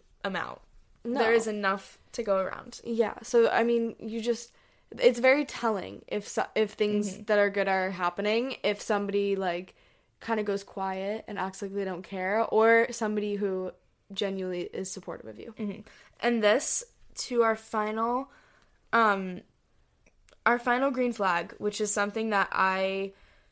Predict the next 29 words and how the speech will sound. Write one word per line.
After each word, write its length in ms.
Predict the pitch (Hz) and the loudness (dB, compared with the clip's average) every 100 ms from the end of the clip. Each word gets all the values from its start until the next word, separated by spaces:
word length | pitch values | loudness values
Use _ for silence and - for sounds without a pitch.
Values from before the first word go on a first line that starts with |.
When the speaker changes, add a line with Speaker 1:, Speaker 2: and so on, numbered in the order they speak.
| _ _ _ | _ _ _
Speaker 1:
think 200 | - 233 | -4 -2
encompasses 640 | 233 214 208 196 202 208 196 - | -2 -2 -4 -4 -2 -2 -2 -4
a 80 | |
lot 320 | 190 185 175 202 | -4 -2 -2 -2
of 240 | 202 220 - | -6 -8 -8
these 400 | 233 254 269 262 | -6 -4 -2 -2
and 100 | 226 | -2
a 60 | 196 | 0
lot 280 | 196 185 | 0 -2
of 80 | 190 | -4
the 60 | 196 | -6
ones 280 | 190 185 185 | -6 -6 -8
that 160 | 185 | -6
are 360 | 185 185 185 - _ | -6 -4 -4 -6 _
super 360 | - - 196 196 | -8 -6 -4 -4
important 420 | 190 190 185 208 | -6 -8 -8 -8
to 100 | 196 | -6
me, 300 | 185 190 226 - | -6 -4 -4 -2
is 380 | 196 190 190 - - - - _ _ _ | -2 -2 -4 -10 -16 -20 -20 _ _ _
if 320 | - 247 311 - | 8 10 8 0
someone 760 | - 226 220 208 208 208 208 - _ _ _ _ _ _ _ - | 2 2 2 2 2 0 -4 -8 _ _ _ _ _ _ _ -2
reciprocates 1040 | 226 226 - 220 233 240 226 - - - _ _ _ _ - | 0 2 0 0 0 0 0 -2 -10 -12 _ _ _ _ -6
effort, 380 | 196 - - - _ - | -6 -6 -12 -14 _ -6
right? 240 | 202 190 | 0 2
If 160 | 208 202 | 0 0
you're 120 | 208 | 2
on 200 | 202 214 | 4 4
a 40 | |
mutual 840 | 208 202 196 196 208 196 196 196 | 2 -2 -4 -4 -2 2 2 0